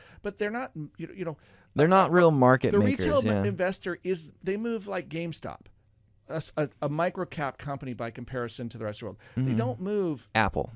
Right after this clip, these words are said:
Speaker 1: Apple, right?
Speaker 2: No.
Speaker 1: Because that's institutionally anchored.
Speaker 2: Mm-hmm.
Speaker 1: So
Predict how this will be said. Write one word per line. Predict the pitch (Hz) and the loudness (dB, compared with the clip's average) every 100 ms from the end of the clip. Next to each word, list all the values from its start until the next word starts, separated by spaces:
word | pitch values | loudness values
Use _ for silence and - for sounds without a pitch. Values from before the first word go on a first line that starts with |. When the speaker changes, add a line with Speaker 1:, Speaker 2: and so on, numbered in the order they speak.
| 123 _ _ | -20 _ _
Speaker 1:
Apple, | 220 214 - 85 - | -4 -4 -8 -14 -14
right? | - 180 | -4 0
Speaker 2:
No. | 214 - | 0 -2
Speaker 1:
Because | 160 165 | -6 -6
that's | 190 202 - | -8 -8 -6
institutionally | 233 - 220 - 208 190 - 151 135 | -6 -6 -10 -10 -8 -8 -8 -8 -8
anchored. | 202 226 - - _ _ - | -12 -12 -14 -18 _ _ 0
Speaker 2:
Mm-hmm. | 131 135 127 127 - | 2 2 0 -4 -10
Speaker 1:
So | - 214 208 | -6 -2 -2